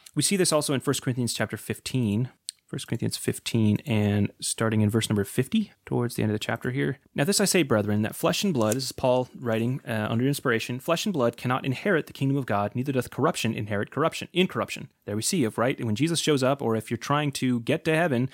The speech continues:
you're not gonna get there without that spirit living inside of you. "Behold, I show you a mystery. We shall not all sleep, but we shall all be changed." Uh, he's talking about the resurrection, and this, it's another, <laughs> another whole study is the idea of the resurrection in the Old Testament. They knew about the resurrection. There was a debate, actually.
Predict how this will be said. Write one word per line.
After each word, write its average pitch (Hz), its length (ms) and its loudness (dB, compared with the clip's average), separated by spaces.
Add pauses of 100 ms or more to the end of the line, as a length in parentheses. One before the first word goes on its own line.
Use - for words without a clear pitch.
(140)
you're 113 80 -4
not 107 120 0
gonna 135 100 0
get 170 160 0
there 120 180 4
without 110 460 -2
that 113 480 -4
spirit - 500 0
living 113 220 -2
inside 127 260 -2
of 113 80 -4
you. - 140 -8 (400)
"Behold, 143 380 0
I 104 60 -4
show 139 180 0
you 165 120 2
a 170 60 4
mystery. 180 380 0
We 135 100 4
shall - 160 2
not 190 200 2
all 151 160 4
sleep, 175 500 0
but 131 80 0
we 131 80 4
shall 120 160 -2
all 107 140 2
be 123 100 -2
changed." - 600 -4 (160)
Uh, 131 180 2
he's 147 180 -4
talking 233 280 2
about 131 300 0
the 135 100 2
resurrection, 123 600 -2
and 123 100 -2
this, 135 140 0
it's - 220 -6
another, 156 380 2
<laughs> - 60 -2
another 143 420 4
whole 208 420 2 (180)
study 143 480 4
is 127 200 4
the 127 140 2
idea 123 320 2
of 123 80 0
the 120 80 0
resurrection 120 520 2
in 120 80 -2
the 120 100 0
Old 117 140 0
Testament. 113 420 -2
They 151 140 4
knew 190 200 4
about 135 240 2
the 113 60 -4
resurrection. 107 600 -4
There 123 100 -4
was 123 120 -2
a 117 40 0
debate, 127 320 -2
actually. 113 480 -4